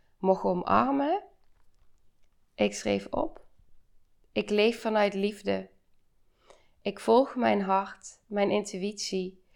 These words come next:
en maak op basis daarvan keuzes. Ik ontmeng mezelf van de angst." Dat is wat ik natuurlijk deed nu op een heel diep stuk. En wat ik zoveel met je deel, hoe ik het steeds in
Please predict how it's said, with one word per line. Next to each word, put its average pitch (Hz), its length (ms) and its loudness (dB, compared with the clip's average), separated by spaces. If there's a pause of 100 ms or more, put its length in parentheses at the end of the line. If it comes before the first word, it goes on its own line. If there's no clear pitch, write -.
(280)
en 190 160 0
maak 190 240 2
op 180 140 -4
basis 196 420 4
daarvan 190 440 -2
keuzes. 196 800 -4 (520)
Ik 208 200 0
ontmeng 208 480 4
mezelf 196 380 0
van 208 220 2
de 202 140 -2
angst." 196 640 0
Dat 185 180 -8
is 190 140 -14
wat 185 140 -12
ik 190 100 -12
natuurlijk 196 380 -10
deed 202 460 2
nu 190 220 -2
op - 280 -8
een 190 120 -10
heel 196 280 -4
diep 226 220 -8
stuk. 202 540 -6 (440)
En 185 140 -2
wat 185 160 -2
ik - 260 -16 (1300)
zoveel 214 540 4
met 202 200 2
je 185 120 -6
deel, 202 340 2
hoe 185 200 -4
ik 185 80 -14
het 180 120 -10
steeds 202 340 -2
in 190 300 -6